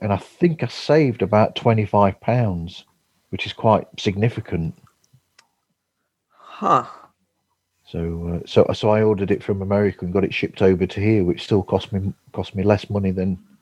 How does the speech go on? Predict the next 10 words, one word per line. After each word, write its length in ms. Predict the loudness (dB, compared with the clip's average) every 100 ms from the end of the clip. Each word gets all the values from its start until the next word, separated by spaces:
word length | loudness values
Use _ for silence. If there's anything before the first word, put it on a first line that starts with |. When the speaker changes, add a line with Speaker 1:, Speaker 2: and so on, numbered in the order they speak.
| -20 -20 _ _
Speaker 1:
than 140 | -2 2
buying 340 | 4 4 4
it 160 | 2 0 _ _ _ _ _ _ _ _ _ _ _ _ _ _ _ _
using 420 | -2 2 2 0
the 100 | 0
Amazon 380 | 0 0 0 -2
Prime 520 | 0 2 4 4 0 -6 -16 _ _ _ _ _ _ _ _ _ _ _ _ _ _ _ _ -2
from 200 | 4 6
England. 440 | 6 4 -2 -6 -14 _ _ _ _ _ _ _ _ _ _ _ _ _ _ -16
Terrible. 500 | -12 -12 -12 -18